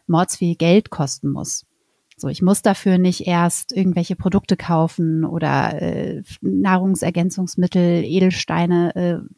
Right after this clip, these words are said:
weiß der Geier. Äh, ich muss auch nicht in, in Retreat fahren oder in ein teures Yoga-Studio gehen. Ähm, da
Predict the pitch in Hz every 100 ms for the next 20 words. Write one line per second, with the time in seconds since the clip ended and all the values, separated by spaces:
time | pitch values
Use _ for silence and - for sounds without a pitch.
0 | _ 180 180 180 165 202 170 190 - -
1 | - - _ - 175 175 180 175 180 185
2 | 185 180 175 - 180 175 185 - 208 220
3 | - 185 175 175 175 170 165 170 170 185
4 | 185 185 190 196 185 196 180 175 175 175
5 | 170 175 _ _ _ _ _ _ - 170
6 | 165 165 165 170 175 _ _ _ _ _
7 | _ _ _ _ _ _ - 185 180 190